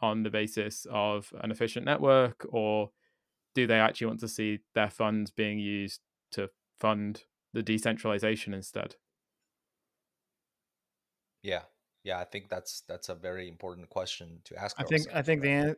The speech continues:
Speaker 3: the, the answer is they want the money, right? Uh, uh, <laughs>
Speaker 2: That's always the answer.
Speaker 3: <laughs> Yoda,
Speaker 2: Can't go wrong with that.
Speaker 3: Yoda, uh, uh, Yidu is,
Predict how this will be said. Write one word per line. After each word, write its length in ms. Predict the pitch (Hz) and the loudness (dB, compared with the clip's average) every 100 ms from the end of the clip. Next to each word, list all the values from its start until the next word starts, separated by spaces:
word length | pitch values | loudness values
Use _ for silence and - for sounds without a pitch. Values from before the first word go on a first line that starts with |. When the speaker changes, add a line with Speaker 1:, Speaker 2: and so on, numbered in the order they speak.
| - | -6
Speaker 3:
the, 240 | 139 143 | -4 -2
the 180 | 139 143 | -2 -2
answer 440 | 151 156 - 147 | -2 -2 0 0
is 200 | 139 131 | 2 -2
they 120 | 127 131 | -2 0
want 220 | 131 127 | 0 -2
the 80 | 123 | -2
money, 300 | 135 131 - _ _ _ _ _ _ - | -2 -2 -6 _ _ _ _ _ _ -6
right? 160 | 143 139 _ _ _ _ _ _ _ _ _ | -6 -6 _ _ _ _ _ _ _ _ _
Uh, 440 | 151 127 123 123 135 - | -6 -2 0 0 -2 -2
uh, 320 | 131 131 131 - - 855 214 - - - - - | 0 2 0 -2 -6 -6 -2 -2 -4 -16 -18 -2
<laughs> 60 | 151 - - 220 - | 0 0 2 2 2
Speaker 2:
That's 160 | - - | -6 4
always 260 | 107 117 104 | 4 4 0
the 140 | 101 | -4
answer. 340 | 92 - 87 85 _ - | -6 -8 -14 -18 _ -16
Speaker 3:
<laughs> 220 | - - | -8 2
Yoda, 400 | 269 - 269 226 | 4 6 8 8
Speaker 2:
Can't 180 | 240 226 | 10 8
go 60 | |
wrong 180 | - - | 8 0
with 120 | 254 | 2
that. 100 | 226 | 2
Speaker 3:
Yoda, 300 | 247 262 262 | 10 12 12
uh, 440 | 247 226 214 202 190 | 12 12 12 8 8
uh, 80 | 190 | 6
Yidu 640 | 180 185 208 214 202 185 165 | 2 4 8 12 12 12 8
is, 220 | 151 143 | 6 2